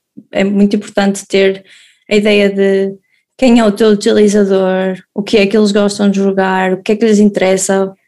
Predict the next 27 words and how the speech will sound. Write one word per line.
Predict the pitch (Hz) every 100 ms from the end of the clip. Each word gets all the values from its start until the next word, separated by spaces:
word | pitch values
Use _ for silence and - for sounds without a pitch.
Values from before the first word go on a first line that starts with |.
| _ _
Se | - 277
eles | 269
jogam | 269 269 254
estes | 240 - -
três | 208 226 214
jogos, | 190 190 220 294 302 - _
não | 220 226
olhar | 233 220 214
para | 220 208
os |
jogos | 196 202 208 208
e | 208
pensar | 214 208 208
o | 208
que | 226
é |
que | 226
eles | 254
têm | 254 247 226
em |
comum, | 208 202 196 196 196 196
o |
que | 190 208
é |
que | 208
eles | 208
estão | - 214 208 202